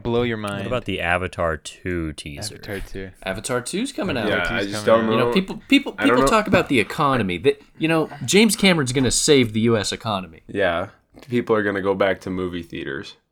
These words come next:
Speaker 3: Yeah.
Speaker 4: Yeah, people are gonna go back to movie theaters, and that line is just gonna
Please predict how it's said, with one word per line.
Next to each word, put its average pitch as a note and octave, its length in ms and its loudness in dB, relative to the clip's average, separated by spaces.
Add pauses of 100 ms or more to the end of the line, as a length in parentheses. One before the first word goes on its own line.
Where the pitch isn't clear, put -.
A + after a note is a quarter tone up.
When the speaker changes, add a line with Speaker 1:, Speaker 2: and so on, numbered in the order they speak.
(880)
Speaker 3:
Yeah. G2 200 -8
Speaker 4:
Yeah, D#2 140 -6
people G#2 240 -6
are G2 40 -4
gonna F#2 120 -4
go F2+ 80 -4
back F#2 180 -4
to - 80 -10
movie F#2 200 -4
theaters, G2+ 440 -4
and E2+ 540 -10 (140)
that F#2 240 -2
line F#2 460 -2
is E2+ 160 -10
just - 240 -12
gonna D#2 240 -10